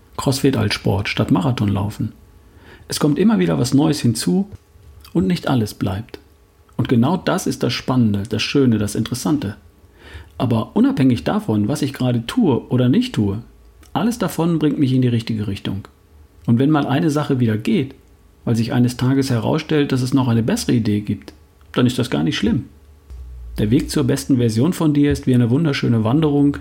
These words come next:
bei der immer wieder die Landschaft wechselt. Herrlich, spannend, auch mal anstrengend, aber so aufregend, dass es die Anstrengung jedes Mal wert ist.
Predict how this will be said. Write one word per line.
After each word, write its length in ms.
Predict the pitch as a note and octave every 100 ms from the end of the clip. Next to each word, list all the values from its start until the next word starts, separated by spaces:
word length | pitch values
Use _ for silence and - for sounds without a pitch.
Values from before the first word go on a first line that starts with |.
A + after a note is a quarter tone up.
| -
bei 100 | -
der 180 | B2 A#2
immer 220 | C#3+ D3+
wieder 200 | C3 B2+
die 80 | A#2+
Landschaft 500 | A2 G#2 A2+ A2+ -
wechselt. 400 | G#2+ - G#2 G#2+ - - - - -
Herrlich, 460 | - D3+ G#2 G2 - -
spannend, 520 | - - B2+ G#2 - - - - - -
auch 160 | A#2
mal 160 | - -
anstrengend, 560 | D#3 A3 - G#2 G2+ -
aber 160 | D3
so 180 | C#3+ G#3
aufregend, 520 | D#3+ F#3 E3+ D#3+ D3+
dass 120 | C3+
es 100 | D3
die 140 | - C#3+
Anstrengung 480 | C#3 - C3+ C3+ B2+
jedes 320 | B2 B2+ B2
Mal 160 | G#2+
wert 240 | G2+ G2+ G#2
ist. 200 | -